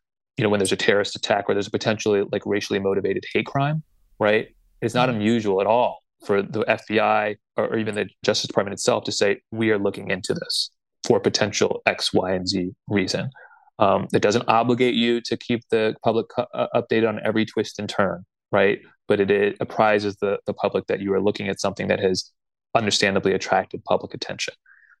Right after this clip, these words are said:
Speaker 1: There are, um, constraints on, uh,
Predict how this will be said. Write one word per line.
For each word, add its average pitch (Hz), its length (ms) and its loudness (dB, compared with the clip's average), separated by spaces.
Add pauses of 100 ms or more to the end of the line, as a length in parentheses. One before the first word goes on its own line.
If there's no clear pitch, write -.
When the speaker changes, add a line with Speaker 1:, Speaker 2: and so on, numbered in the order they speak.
(100)
Speaker 1:
There 117 180 6
are, 107 440 4 (100)
um, 95 420 -4 (420)
constraints 120 480 0
on, 104 400 -2 (100)
uh, 95 260 0